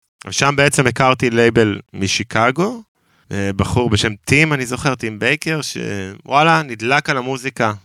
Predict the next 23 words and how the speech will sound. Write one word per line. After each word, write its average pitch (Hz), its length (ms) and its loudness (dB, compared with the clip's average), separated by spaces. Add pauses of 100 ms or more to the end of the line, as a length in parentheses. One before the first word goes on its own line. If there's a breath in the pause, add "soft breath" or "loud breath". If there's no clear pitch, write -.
אמר, 110 260 -10
"אני 117 140 -14
רוצה 117 360 -2
את 110 60 -2
זה, 101 100 -2
אני 101 100 -4
רוצה 107 220 -2
לעשות 110 260 -6
אלבום, 147 420 -18 (260)
אני 101 60 -18
אעשה 104 180 -10
לך 110 160 -10
אלבום", 131 420 -2
ו-, 117 160 0 (580)
וזה, 113 260 0 (280)
זה 110 160 2
בעצם 143 300 4
היה 131 80 4
ההחתמה 123 380 2
הראשונה 117 360 0
שלי 120 140 -8
של 101 180 -4
האלבום. 98 320 0